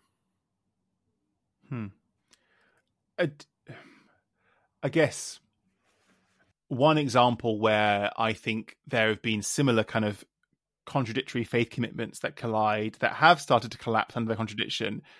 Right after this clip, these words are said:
in a much more recent era, this has taken us in a dangerous place, but is, would be the trans debate, where, uh, you know, five or so years ago, it was a faith commitment that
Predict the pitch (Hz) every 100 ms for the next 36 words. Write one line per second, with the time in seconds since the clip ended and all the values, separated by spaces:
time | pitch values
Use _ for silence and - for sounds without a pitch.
0 | _ - 117 120 - 120 110 110 147 147
1 | 107 104 - _ - 120 107 104 - -
2 | 202 113 - 113 113 - 110 101 123 113
3 | 143 - 123 107 - - - 120 - 123
4 | 104 117 107 170 160 123 104 - - 64
5 | - - - _ _ _ _ - 113 104
6 | 101 104 - _ _ _ - - - 120
7 | 101 - 135 120 113 113 - 110 110 117
8 | 104 107 113 104 104 101 110 _ _ _
9 | _ _ _ _ - 127 110 - 123 117
10 | - 120 - 113 120 113 107